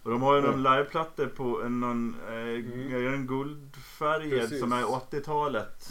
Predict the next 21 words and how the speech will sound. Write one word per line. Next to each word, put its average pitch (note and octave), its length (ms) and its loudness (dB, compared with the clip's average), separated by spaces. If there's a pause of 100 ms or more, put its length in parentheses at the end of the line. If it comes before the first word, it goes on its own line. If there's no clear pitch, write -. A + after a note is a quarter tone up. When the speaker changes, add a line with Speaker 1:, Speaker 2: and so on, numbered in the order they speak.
Speaker 2:
Ja. A2+ 260 -2
Speaker 3:
Eh, B2 60 -6 (300)
precis. A#2 240 -2
Speaker 1:
Eh, - 60 -6
kan C3 100 -2
du B2+ 100 0
scrolla C3 240 2
Speaker 3:
Den C3 100 2
Speaker 1:
lite E3 140 4
Speaker 3:
heter B2 140 -2
Speaker 1:
där A#2 120 0
Speaker 3:
bara A#2+ 80 2
Speaker 1:
kanske, A#2+ 300 2
Speaker 3:
Live, A2+ 180 0
Speaker 1:
så A#2 60 -4
Speaker 3:
heter - 20 -2 (100)
Speaker 1:
att G2 60 -8
Speaker 3:
den A2+ 80 -2
Speaker 1:
vi A2 60 2
Speaker 3:
inte G#2 100 0
någonting. G2 320 -10